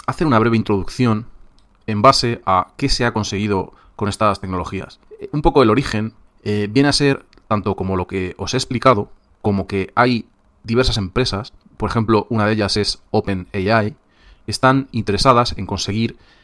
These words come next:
que este tipo de inteligencias artificiales alcancen un nivel de excelencia superior a lo que podemos entender como lo que tenemos ahora mismo disponible en nuestras casas,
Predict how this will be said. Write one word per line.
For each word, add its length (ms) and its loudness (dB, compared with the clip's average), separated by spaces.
que 80 -2
este 200 -2
tipo 200 0
de 60 2
inteligencias 360 -2
artificiales 720 -4
alcancen 540 0
un 140 0
nivel 220 2
de 100 2
excelencia 680 -2
superior 600 0
a 160 4
lo 100 2
que 100 -6
podemos 380 -6
entender 520 -2
como 160 0
lo 80 -2
que 60 -6
tenemos 280 -4
ahora 140 2
mismo 400 -4
disponible 640 -2
en 60 -6
nuestras 260 -4
casas, 500 0